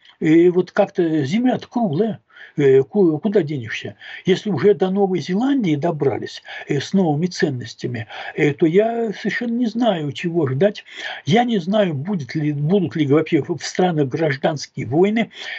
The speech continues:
э, партизанские движения. Но вот в романе «Остров для белых» у меня это написано. Побеждает ли диктатура на примере Китая и России, демократии западных стран?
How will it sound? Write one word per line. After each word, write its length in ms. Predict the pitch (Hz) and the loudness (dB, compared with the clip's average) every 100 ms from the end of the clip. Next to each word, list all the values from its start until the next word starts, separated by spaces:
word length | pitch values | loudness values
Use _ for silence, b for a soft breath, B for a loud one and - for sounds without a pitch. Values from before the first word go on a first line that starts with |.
| B | B
э, 180 | 147 139 | 2 2
партизанские 840 | 110 - 180 143 196 - - 147 | 2 -2 0 2 0 0 -4 -4
движения. 640 | 117 131 143 190 214 226 - _ B B B B | -2 -2 2 2 2 -2 -4 _ B B B B
Но 120 | 156 220 | 0 0
вот 60 | 214 | 0
в 60 | |
романе 440 | 226 220 214 208 208 | -2 2 2 2 2
«Остров 380 | 196 - 202 156 | 0 0 -2 2
для 160 | 165 | 0
белых» 400 | 160 185 175 - | 2 2 0 -6
у 40 | 143 | -4
меня 240 | 147 160 | -2 -2
это 100 | 147 | -4
написано. 540 | 165 131 127 107 123 131 _ _ _ _ _ B B B B B B | -4 -4 -6 -8 -8 -8 _ _ _ _ _ B B B B B B
Побеждает 580 | 190 175 185 185 277 208 | 0 4 2 2 0 0
ли 100 | 214 | -2
диктатура 560 | 196 185 - 202 220 202 | -4 -4 -2 -2 0 0
на 100 | 180 | 0
примере 420 | 190 196 196 180 | 0 2 2 2
Китая 460 | - 175 175 156 160 | -4 -2 0 2 2
и 40 | |
России, 420 | 160 - 240 240 | 0 -4 -4 -2
демократии 680 | 170 156 143 185 208 202 180 | 0 -2 -2 0 0 0 -2
западных 580 | 123 180 180 170 185 - | 0 0 0 -2 -4 -6
стран? 400 | - 147 135 | -4 0 0